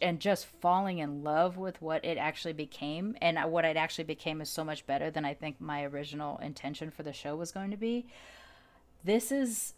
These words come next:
entirely motivated by doing something for myself that eventually translated into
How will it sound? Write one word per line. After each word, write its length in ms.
entirely 1300
motivated 1080
by 440
doing 280
something 320
for 120
myself 720
that 280
eventually 640
translated 1000
into 640